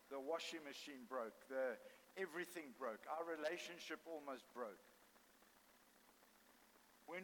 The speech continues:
we don't live in obedience to God's word, we find ourselves in trouble. We really do.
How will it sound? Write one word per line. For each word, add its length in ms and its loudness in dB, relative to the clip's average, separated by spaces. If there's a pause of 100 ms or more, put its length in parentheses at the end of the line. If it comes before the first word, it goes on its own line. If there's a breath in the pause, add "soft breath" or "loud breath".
we 240 -2
don't 400 2 (240)
live 320 2 (160)
in 80 -2
obedience 800 -2
to 80 -4
God's 480 2
word, 400 -2
we 160 -8
find 240 -4
ourselves 400 -6
in 160 -20
trouble. 320 -16 (880)
We 80 -4
really 320 -2
do. 240 -8